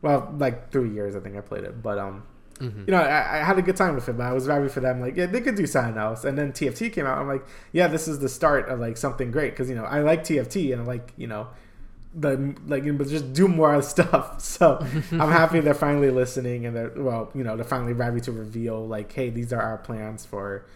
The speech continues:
Speaker 1: other games." And yeah, I'm, I'm excited. <laughs> So yeah.
Speaker 2: Yeah, this honestly couldn't have been a worse time for Blizzard to mess up, but
Speaker 1: Yeah. <laughs>
Speaker 2: yeah, you know, Riot, Riot finally putting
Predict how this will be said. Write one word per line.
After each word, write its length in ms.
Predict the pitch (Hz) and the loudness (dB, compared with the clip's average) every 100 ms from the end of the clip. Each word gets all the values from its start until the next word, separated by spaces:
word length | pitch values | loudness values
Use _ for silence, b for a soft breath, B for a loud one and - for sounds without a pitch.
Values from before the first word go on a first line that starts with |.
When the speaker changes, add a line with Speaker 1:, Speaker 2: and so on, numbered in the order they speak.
| b b b - | b b b -6
Speaker 1:
other 220 | 139 120 | -2 0
games." 500 | 113 117 110 107 107 | 0 -4 -4 -8 -6
And 220 | 104 110 123 | -6 -4 0
yeah, 140 | 180 | 2
I'm, 120 | 151 - | 2 -2
I'm 240 | 113 117 | -6 -6
excited. 440 | - - - - - - | -4 -4 -2 -6 -12 -10
<laughs> 200 | - - | -4 0
So 380 | 92 - 101 107 - - | 0 -2 -4 -4 -8 -10
yeah. 240 | 113 147 - | -10 -12 -8
Speaker 2:
Yeah, 340 | 117 101 98 98 | -4 -4 -4 -6
this 320 | 113 117 - | -8 -6 -4
honestly 400 | 117 117 107 113 | -2 -2 -2 -4
couldn't 200 | - 101 | -4 -4
have 40 | 98 | -2
been 120 | 95 | -2
a 40 | |
worse 220 | 95 95 - | -2 -4 -4
time 180 | 98 95 | -6 -4
for 100 | 95 | -4
Blizzard 320 | 98 92 92 | -4 -2 -4
to 80 | 92 | -4
mess 240 | 92 - | -4 -2
up, 200 | 104 92 - | -2 -2 -2
but 240 | 98 95 | 0 2
Speaker 1:
Yeah. 300 | 147 - - - 170 | 2 0 -2 -6 -4
<laughs> 180 | 202 214 | -2 -2
Speaker 2:
yeah, 280 | 110 95 101 - | 0 0 -4 -6
you 120 | 127 117 | 0 2
know, 100 | 110 | 4
Riot, 480 | 120 123 120 120 - - | 6 6 6 4 -2 -6
Riot 260 | 131 120 117 | 0 0 2
finally 480 | 123 110 107 107 107 | 2 2 2 0 -2
putting 680 | - 120 107 104 101 104 | -4 -2 0 0 0 -4